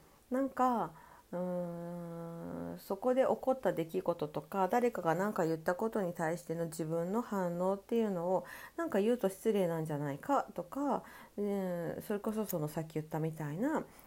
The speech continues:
自分はただの社員だから社長に対してそんなこと言えないとかってしちゃ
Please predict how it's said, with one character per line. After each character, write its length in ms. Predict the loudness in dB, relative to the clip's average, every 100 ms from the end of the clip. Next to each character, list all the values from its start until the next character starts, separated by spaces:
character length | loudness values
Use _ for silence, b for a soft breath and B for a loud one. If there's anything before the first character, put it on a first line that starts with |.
| B -8
自 100 | -2
分 160 | 0
は 120 | 0 2
た 120 | 2
だ 120 | 4
の 360 | 2 2 0 -2 -10
社 200 | -4 0
員 140 | 0
だ 100 | 0
か 160 | 0 2
ら 320 | 4 4 2 -2
社 120 | -8
長 180 | -4 -2
に 120 | -2
対 180 | 0 -2
し 80 | -4
て 60 | -4
そ 120 | -2
ん 40 |
な 80 | 0
こ 120 | -2
と 100 | -4 -4
言 180 | 0 0
え 100 | 2
な 200 | 0 0
い 100 | 0
と 120 | -4
か 160 | -4
っ 60 | -4
て 420 | -2 2 4 4 B B B B
し 340 | -12 -6 -6 -6 -2
ち 100 | 2
ゃ 400 | 4 4 4